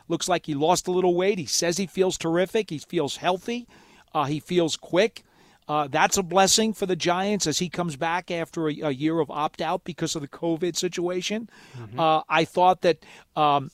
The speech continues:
Speaker 1: uh, Odenigbo, who comes in as a free agent edge rusher from the Vikings, looked a lot more svelte than he did on tape with Minnesota and looks a lot quicker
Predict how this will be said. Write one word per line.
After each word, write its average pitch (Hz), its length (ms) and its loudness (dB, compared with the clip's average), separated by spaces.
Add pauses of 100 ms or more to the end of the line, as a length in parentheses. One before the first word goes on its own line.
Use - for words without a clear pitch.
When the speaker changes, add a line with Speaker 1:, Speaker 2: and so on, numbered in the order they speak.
(120)
Speaker 1:
uh, 147 200 -4
Odenigbo, 196 840 4 (460)
who 185 140 -2
comes 175 300 0
in 196 240 4
as 160 180 2
a 151 80 0
free 190 280 0
agent 170 260 -2
edge 170 240 -2
rusher 170 420 -2
from 175 160 -6
the 147 80 -2
Vikings, 185 760 -4 (680)
looked 185 400 2
a 220 40 4
lot 180 380 0
more 185 220 2
svelte - 720 2 (240)
than 175 180 2
he 180 80 0
did 196 200 6
on 170 200 2
tape 208 440 -4
with 165 220 0
Minnesota 185 680 2 (420)
and 170 220 0
looks 185 220 2
a 180 60 0
lot 151 360 -2
quicker 240 600 2